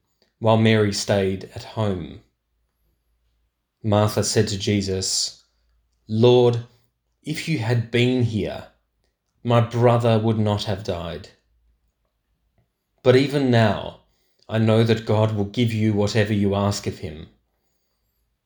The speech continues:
Jesus said to her, "Your brother will rise again." Martha said to him, "I know that he will rise again in the resurrection on the last day."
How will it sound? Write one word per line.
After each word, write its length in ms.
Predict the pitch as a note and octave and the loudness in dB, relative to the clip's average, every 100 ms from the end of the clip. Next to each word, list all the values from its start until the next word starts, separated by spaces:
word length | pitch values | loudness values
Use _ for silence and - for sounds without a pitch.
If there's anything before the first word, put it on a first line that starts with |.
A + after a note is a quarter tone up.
| _ _ _ _ _ _ _ _ _ _ | _ _ _ _ _ _ _ _ _ _
Jesus 460 | C3 B2 A#2 A2 | 2 4 4 2
said 180 | - G#2 | 0 0
to 80 | A2+ | 0
her, 460 | F#2+ G2+ G2 F#2+ - _ _ _ _ _ _ | -2 -2 -2 -4 -10 _ _ _ _ _ _
"Your 180 | A2 A#2 | 0 0
brother 440 | A2+ C3+ D3 D3 | 4 2 4 2
will 400 | B2+ A#2+ B2 A#2+ | 2 4 4 2
rise 560 | G#2+ G#2 G#2+ G#2 G2+ - | 2 2 2 0 -2 -4
again." 560 | A2 G#2 G#2 G2+ D#2+ - _ _ _ _ _ _ _ _ _ _ _ _ _ _ _ _ _ _ | -6 -4 -2 -4 -8 -16 _ _ _ _ _ _ _ _ _ _ _ _ _ _ _ _ _ _
Martha 360 | B2+ C3 C#3+ A#2+ | -6 -4 0 2
said 200 | C3 A#2 | 2 2
to 80 | A#2+ | 0
him, 500 | - A2 G2+ G2 - _ _ _ _ - | 2 2 2 -2 -10 _ _ _ _ -6
"I 140 | B2 | -2
know 360 | B2+ C3+ A#2+ G#2 | 2 4 4 2
that 200 | G#2+ G#2 | 0 0
he 120 | B2 | 2
will 200 | A2+ A2+ | 2 2
rise 320 | A2+ A2+ A#2+ | 4 4 4
again 420 | A#2 G#2 G2+ G#2+ | 2 0 0 0
in 180 | G#2+ G#2+ | -2 -2
the 80 | G#2 | 0
resurrection 760 | G#2 G2+ G2 G2+ - - G2 G2 | 0 0 2 2 0 -4 -4 -4
on 200 | F2+ G2+ | -4 -4
the 140 | G2+ | -2
last 240 | F#2 F#2+ - | -4 -6 -4
day." 500 | A2 G#2 F2 E2 | -2 -2 -4 -8